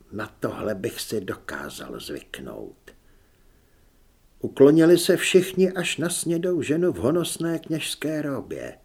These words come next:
Jen ona sama mi pohlédla do očí. Stála hrdě mezi ostatními klanícími se kněžími.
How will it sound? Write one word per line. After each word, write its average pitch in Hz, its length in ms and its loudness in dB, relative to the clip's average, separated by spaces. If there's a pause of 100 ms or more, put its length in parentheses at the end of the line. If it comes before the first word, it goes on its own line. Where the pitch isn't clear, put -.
(960)
Jen 104 240 4
ona 135 240 2
sama 135 420 0
mi 151 140 2
pohlédla 135 640 -4
do 131 160 -4
očí. - 640 -10 (1000)
Stála 113 500 0
hrdě 117 380 6
mezi 131 320 4
ostatními 131 720 -2
klanícími 127 840 -2
se 127 220 -6
kněžími. 67 800 -8